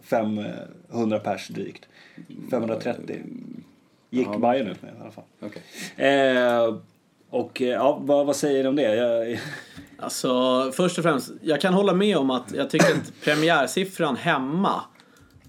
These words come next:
Speaker 3: är, den, ja, den tycker jag ändå är ganska svag. Ehm.
Speaker 1: Nu när det finns nya förutsättningar och
Speaker 3: Nej, men alltså, f-,
Speaker 1: vi hade
Speaker 3: fem-
Speaker 1: tjugotusen förra året.
Speaker 3: Ja,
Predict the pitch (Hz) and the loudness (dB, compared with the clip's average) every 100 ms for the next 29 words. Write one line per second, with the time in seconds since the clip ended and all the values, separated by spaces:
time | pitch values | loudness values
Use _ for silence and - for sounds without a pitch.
0 | - 120 110 98 92 - - - 127 - | -8 0 2 2 -2 -6 -10 -6 -6 -2
1 | 151 156 143 147 156 160 160 - 117 113 | 2 2 2 2 2 2 0 0 0 0
2 | 110 131 123 117 104 - - 123 101 - | 0 0 0 0 -2 -6 -8 -4 -4 -6
3 | 98 - _ _ _ - 107 92 87 82 | -12 -16 _ _ _ -18 -14 -10 -10 -10
4 | 80 78 69 69 113 98 110 104 104 92 | -12 -12 -10 -6 -2 -2 -2 0 0 -2
5 | - 90 - 95 - - - - - - | -4 -6 -6 -10 -10 -12 -10 -12 -16 -6
6 | - 214 202 180 185 170 90 - - 127 | 0 2 4 2 0 -4 -2 -2 0 2
7 | 175 147 143 127 123 110 120 110 107 107 | 2 4 4 4 2 -2 -4 -2 0 0
8 | 104 101 98 147 143 | -2 -2 2 2 2